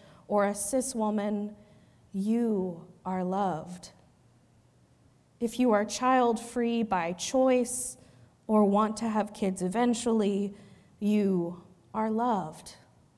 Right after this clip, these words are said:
If your choice was driven by medical viability or your own emotional health, you are loved. If you found a provider to care for you,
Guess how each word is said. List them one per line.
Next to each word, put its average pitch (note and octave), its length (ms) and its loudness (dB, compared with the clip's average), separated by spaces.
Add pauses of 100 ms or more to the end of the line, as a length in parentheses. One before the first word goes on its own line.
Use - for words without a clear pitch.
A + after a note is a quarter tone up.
(1300)
If G#3 220 -4
your A3+ 100 2
choice C4+ 400 2
was A3 180 2
driven A3 420 2
by F3+ 180 4
medical G3 480 0
viability F#3+ 920 2
or G3 220 2
your F#3+ 320 0
own G#3 260 2
emotional F3+ 580 -2
health, G#3+ 560 -4 (840)
you G#3 340 4
are F3+ 200 2
loved. D#3 640 -6 (1700)
If F#3 220 -6
you G#3+ 80 0
found G#3+ 320 0
a G#3+ 40 -2
provider G3 520 2
to F#3+ 100 -2
care A#3+ 320 -4
for G#3+ 300 -2
you, E3 440 0